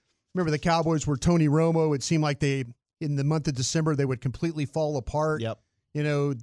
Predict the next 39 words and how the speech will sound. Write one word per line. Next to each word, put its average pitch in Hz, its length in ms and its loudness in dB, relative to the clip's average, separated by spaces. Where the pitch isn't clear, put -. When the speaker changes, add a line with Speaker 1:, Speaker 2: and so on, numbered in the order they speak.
Speaker 1:
Dak's 156 460 -4
done 160 160 0
a 143 40 -2
great 156 320 -2
job 151 360 0
in 147 60 0
December. 151 580 0
They've 135 180 -2
got 151 220 -4
some 147 120 -8
quality 151 420 0
wins 143 420 -2
along 143 320 -2
the 135 60 0
way 143 360 0
since 156 320 -2
his, 160 280 2
uh, 139 340 2
th-, 147 120 -18
throughout 143 300 0
his 156 360 0
career. 170 500 0
So, 180 220 0
yeah, 170 260 2
you 170 200 0
learn 214 200 0
a - 20 2
lot 180 240 2
about 156 320 0
your 139 60 -2
team 147 400 0
when 139 100 0
it, 135 160 -4
when 139 140 0
it, 135 160 -4
when 147 120 -2
that 139 160 -4
calendar 151 380 0
switches. 120 560 -6